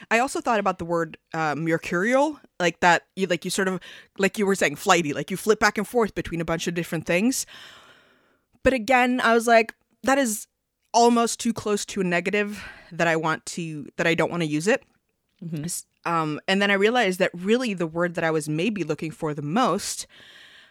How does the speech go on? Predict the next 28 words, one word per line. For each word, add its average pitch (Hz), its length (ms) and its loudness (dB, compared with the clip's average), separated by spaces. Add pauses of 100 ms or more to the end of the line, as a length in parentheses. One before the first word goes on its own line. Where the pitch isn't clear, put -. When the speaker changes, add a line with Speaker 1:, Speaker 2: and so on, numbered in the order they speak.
(340)
Speaker 1:
uh, 165 220 4
was 196 140 6
intermittent. 208 840 0 (680)
Because 190 320 0
what 254 160 4
it 196 80 2
Speaker 2:
Hmm. 220 140 8
Speaker 1:
is, 202 120 -2
is 165 200 -4
that 180 300 2
I 175 120 0
go 170 240 0
through 170 220 -4
periods 180 800 2 (720)
both 190 460 4 (300)
with 185 300 -2
specific - 760 -4 (380)
crafts - 580 -2
or, 156 280 -2
or 147 500 -2
mediums 151 640 -2 (800)
and 170 480 0 (100)
with 185 220 2
making 185 460 0
in 175 140 -4
general. 180 520 -2 (400)
So, - 320 2
like, 160 220 0